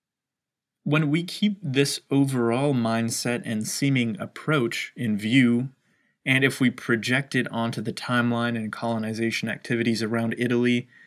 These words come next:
and the islands around the Tyrrhenian Sea, we begin to see the picture that the Greeks certainly had designs on a western route and on controlling that route.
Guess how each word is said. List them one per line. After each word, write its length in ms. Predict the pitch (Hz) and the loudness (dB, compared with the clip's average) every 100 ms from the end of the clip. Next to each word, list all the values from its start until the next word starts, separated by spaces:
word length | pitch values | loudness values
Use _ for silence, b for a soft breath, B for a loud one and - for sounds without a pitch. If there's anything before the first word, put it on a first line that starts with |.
| b b b | b b b
and 220 | 123 113 | 2 4
the 220 | 113 113 - | 4 2 0
islands 420 | 113 110 107 107 | 0 2 2 0
around 320 | 107 110 104 | -2 -2 -2
the 60 | 101 | -4
Tyrrhenian 600 | - 110 104 107 104 117 | -6 -4 -2 -2 -4 -4
Sea, 460 | - 156 139 123 b b b b b b b _ _ _ - | -2 2 2 0 b b b b b b b _ _ _ -4
we 180 | 139 160 | 2 4
begin 300 | 151 170 156 | 4 2 2
to 60 | |
see 200 | 143 151 | 0 0
the 80 | 127 | 0
picture 600 | - 165 156 - 131 127 | -2 -2 -2 0 2 0
that 300 | 123 117 120 | 0 -2 -2
the 80 | 117 | -4
Greeks 500 | - 117 143 - - - | -2 2 2 0 -8 -8
certainly 560 | - 160 170 165 160 | -2 0 0 0 -2
had 300 | 147 120 123 | -2 0 0
designs 560 | 120 101 107 110 110 110 | 0 0 0 -2 -2 -4
on 200 | 113 104 | -4 -4
a 80 | 101 | -2
western 540 | 104 110 - 107 101 | -2 -4 -4 -4 -4
route 400 | 107 127 113 110 - b b b b b b - | 0 0 0 -6 -12 b b b b b b 2
and 180 | 160 156 | 4 6
on 200 | 139 135 | 4 4
controlling 680 | 123 - - 143 131 104 | 0 -2 0 2 2 2
that 220 | 98 - | -2 -6
route. 420 | 104 92 92 - | -8 -8 -12 -20